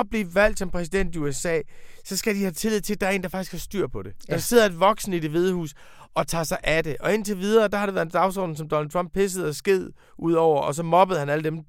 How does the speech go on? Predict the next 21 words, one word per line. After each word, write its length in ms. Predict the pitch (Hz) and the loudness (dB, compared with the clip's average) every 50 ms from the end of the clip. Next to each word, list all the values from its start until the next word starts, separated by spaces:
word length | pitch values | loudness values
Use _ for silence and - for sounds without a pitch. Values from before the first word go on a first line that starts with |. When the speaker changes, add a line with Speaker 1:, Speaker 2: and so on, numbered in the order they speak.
| - | -4
Speaker 1:
der, 160 | - 127 120 123 123 - - - - _ - - - _ - | -2 -2 -2 -2 -6 -14 -20 -20 -20 _ -20 -20 -18 _ -6
der 200 | 127 123 120 123 | -4 -2 -2 -4
gik, 220 | 113 - 151 135 127 - | -4 -6 -8 -6 -4 -4
der 100 | 147 143 | -4 -2
gik 180 | 131 151 143 127 | -2 -4 -2 2
op 200 | 139 151 156 151 | 2 2 4 2
i 80 | 147 | 0
det. 140 | 120 113 101 - - _ - - - - - - - - - - - - _ _ | -2 -2 -4 -8 -12 _ -20 -20 -20 -20 -20 -20 -20 -20 -20 -20 -20 -20 _ _
Og 220 | - 165 180 185 - - - - - _ - - - - _ _ - - _ _ - | 4 6 6 6 4 0 -10 -20 -20 _ -20 -20 -20 -20 _ _ -20 -20 _ _ -2
jeg 200 | 170 185 208 - | 2 2 2 4
tror, 280 | - - - 214 240 233 | 2 -2 2 4 4 4
udlægningen 500 | 208 202 220 254 254 254 233 196 196 190 | 4 4 4 6 6 6 4 4 2 0
er, 40 | 190 | 0
at 140 | 190 - - | 0 4 4
den 140 | 226 233 226 | 4 4 6
her 160 | 226 208 196 | 4 2 0
tale, 600 | 156 - - 185 190 202 220 240 254 233 220 180 | 0 -2 -2 0 2 4 4 4 2 0 -2 -4
fuld 300 | 147 - - 240 254 240 | -8 -6 -4 -2 0 0
af 140 | 185 156 143 | 0 0 2
løgn, 480 | 151 175 214 240 226 202 160 135 120 - - - - - - - - - | 6 6 8 8 6 4 -2 -6 -8 -12 -18 -20 -20 -20 -20 -20 -16 -8
at 160 | - 175 170 | -2 -2 -2